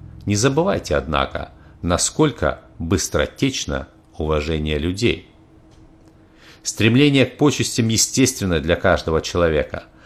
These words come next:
поэтому Иисус наставляет творить добрые дела,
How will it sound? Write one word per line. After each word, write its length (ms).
поэтому 480
Иисус 600
наставляет 840
творить 440
добрые 380
дела, 440